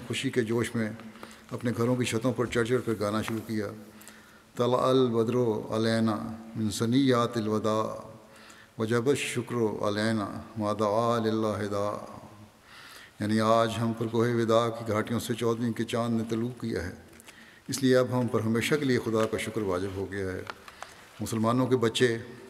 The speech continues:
مدینے کی گلی کوچوں میں گاتے پھرتے تھے، کہ محمد صلی اللہ علیہ وسلم آ گئے، خدا کے رسول آ گئے، اور مدینے کے حبشی غلام آپ کی تشریف آوری کی خوشی میں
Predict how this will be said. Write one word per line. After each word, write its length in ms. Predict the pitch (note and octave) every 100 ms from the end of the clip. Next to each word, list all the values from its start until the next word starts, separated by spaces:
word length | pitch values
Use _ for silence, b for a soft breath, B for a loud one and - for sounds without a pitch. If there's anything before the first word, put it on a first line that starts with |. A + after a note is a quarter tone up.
| - A2
مدینے 360 | A2 A#2+ C3
کی 140 | A2+ A2
گلی 200 | A2+ A#2
کوچوں 320 | A2+ A#2+ C3
میں 100 | A#2
گاتے 260 | G2+ G2+ A2
پھرتے 300 | G#2+ G#2 A2
تھے، 220 | - G2+ G#2 B B B B B B B -
کہ 120 | G#2+
محمد 380 | G2+ A2 B2 B2+
صلی 140 | B2+
اللہ 160 | A2+ A2+
علیہ 100 | G2+
وسلم 260 | A2 G#2+
آ 160 | G2 G2+
گئے، 300 | G#2 G2+ G2 - - -
خدا 240 | A2+ A2+ A2+
کے 140 | A#2+
رسول 360 | F#2+ G2 G2+ G2+
آ 100 | G2
گئے، 180 | G2 F#2+ - B B B B B B -
اور 100 | A2
مدینے 420 | A2 A#2 C3 C3
کے 160 | B2
حبشی 260 | A2+ G#2+ B2+
غلام 480 | B2 A2 A#2 A#2 A2 A2+ - - - - -
آپ 180 | A2
کی 60 | A2
تشریف 400 | G#2+ - B2 A2+
آوری 280 | A#2 A2+ A#2+
کی 120 | A2+
خوشی 280 | A2+ A2+ B2+
میں 180 | A2+